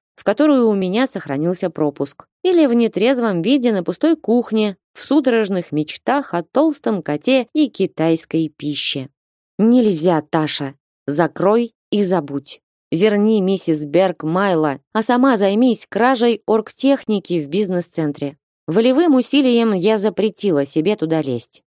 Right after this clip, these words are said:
Я же не запойный детектив. Я умею вовремя остановиться, чтобы не попасть в дурку. Чёрт, но как же они похожи, все они. И их записки, как под копирку,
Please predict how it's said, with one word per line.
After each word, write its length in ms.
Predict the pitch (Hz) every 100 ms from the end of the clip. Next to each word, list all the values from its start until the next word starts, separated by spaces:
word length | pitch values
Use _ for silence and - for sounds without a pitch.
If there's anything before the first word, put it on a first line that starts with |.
| _
Я 240 | 151 170 160
же 180 | 160
не 160 | 160 165
запойный 540 | 165 160 247 247 170
детектив. 580 | 147 151 - - 147 - _ -
Я 200 | 311 175
умею 460 | 160 196 269 151
вовремя 500 | 131 180 180 165 156
остановиться, 800 | 156 - 180 170 160 - 156 147 _ -
чтобы 300 | - 233 233
не 120 | 233
попасть 440 | 226 - 127 -
в 80 | 160
дурку. 480 | 156 147 - 127 117 _ _ -
Чёрт, 680 | - - 165 139 - - - _ -
но 240 | 175 185 _ _
как 240 | - 311 233
же 140 | 233
они 240 | 226 220 208
похожи, 640 | 190 - 170 147 143 147 _
все 400 | - - 208 -
они. 460 | 170 170 160 135 - _
И 240 | 190 202 220
их 100 | 156
записки, 760 | 156 185 - 226 196 - 165
как 340 | - 226 -
под 200 | - 226
копирку, 640 | - 220 233 220 - 160